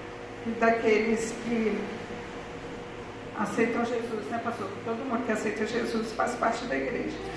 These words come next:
E por que que o inimigo odeia essas três coisas e quer destruir? Porque são essas as três estruturas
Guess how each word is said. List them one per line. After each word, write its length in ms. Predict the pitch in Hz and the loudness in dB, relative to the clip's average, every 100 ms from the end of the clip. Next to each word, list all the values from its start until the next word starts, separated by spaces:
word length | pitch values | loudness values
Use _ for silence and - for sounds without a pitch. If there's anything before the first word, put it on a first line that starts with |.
| 302 - | -4 2
E 60 | 359 | 6
por 180 | 349 403 | 8 8
que 140 | 466 | 8
que 120 | 480 427 | 8 8
o 80 | |
inimigo 840 | 339 339 294 285 285 285 269 226 214 - - | 8 8 8 8 6 4 6 8 6 2 8
odeia 440 | 247 240 240 240 | 8 10 8 8
essas 320 | 226 247 220 | 6 4 2
três 320 | - 233 226 - | 4 4 4 2
coisas 360 | 247 247 233 | 6 8 6
e 40 | 226 | 4
quer 220 | 247 233 | 2 2
destruir? 640 | - - - 240 214 180 - - - - - - - - - - - | 2 -2 -2 2 2 2 -2 -4 -8 -8 -8 -8 -8 -8 -8 -8 2
Porque 560 | 294 294 320 349 - - - | 4 6 6 6 6 4 -2
são 380 | - - 302 285 | -4 4 6 8
essas 560 | 294 339 330 - 254 269 | 8 8 8 6 4 4
as 120 | 254 | 2
três 420 | 254 311 349 349 | 2 4 4 4
estruturas 1040 | 302 - 277 - - 302 349 285 226 226 | 2 2 0 0 6 8 10 10 8 6